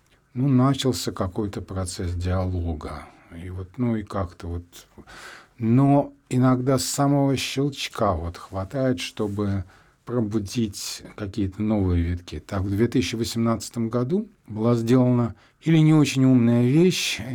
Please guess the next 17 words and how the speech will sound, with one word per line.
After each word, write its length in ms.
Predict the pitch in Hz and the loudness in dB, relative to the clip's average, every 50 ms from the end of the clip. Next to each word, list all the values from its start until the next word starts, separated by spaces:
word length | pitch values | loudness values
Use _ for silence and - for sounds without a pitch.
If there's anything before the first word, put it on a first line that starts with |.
| 123 123 - | -8 -10 -8
или, 560 | - 131 143 165 165 156 151 147 143 139 131 | -2 2 2 4 6 6 6 6 6 4 0
ну, 240 | - - 127 139 151 | 0 -2 -2 0 0
довольно 300 | 139 139 135 139 139 131 | 2 2 2 2 0 -2
провокационная 760 | 131 - 131 127 127 135 127 - - 135 131 117 107 101 95 | -2 -2 -2 -2 -2 -4 -6 -4 0 2 2 2 2 2 0
вещь, 240 | 90 85 82 - - | 0 -2 -2 -4 -8
потому 280 | _ - 104 110 117 | _ -10 -6 -6 -6
что 160 | 110 - - 104 | -6 -6 -6 0
был, 240 | 110 127 131 127 - - _ - | 2 4 2 2 0 -8 _ -2
была 180 | 127 123 120 | 0 0 0
подготовлена 800 | 120 - 117 113 117 120 120 - 139 131 127 120 120 120 117 113 98 - - | 0 -2 -2 0 0 0 0 2 4 4 6 6 6 4 4 2 0 -4 -10
двухевровая 1040 | - 104 107 120 131 123 - - 123 123 127 110 110 107 110 107 101 107 107 107 107 | -10 -4 0 2 2 2 0 0 2 4 4 4 2 0 0 -2 -2 -2 -2 -2 -2
монета, 720 | 110 117 123 147 165 190 190 180 - - 92 90 87 82 - _ - _ _ | 0 0 0 2 2 0 -2 -2 -4 -6 -6 -6 -6 -8 -12 _ -20 _ _
где 360 | - 110 110 104 104 - 131 131 | -8 -6 -6 -6 0 2 4 4
н-, 180 | 131 127 127 131 - 123 117 | 6 6 4 2 0 -6 -2
был 280 | 113 123 123 127 127 120 | 0 2 2 4 2 2
изображён, 800 | 120 123 113 110 123 117 117 117 113 113 123 143 143 143 139 123 - _ _ _ _ - | 0 -2 -2 0 2 2 2 2 0 0 0 0 0 0 0 -2 -6 _ _ _ _ -2
ну, 280 | - 123 123 120 123 | 0 2 2 2 0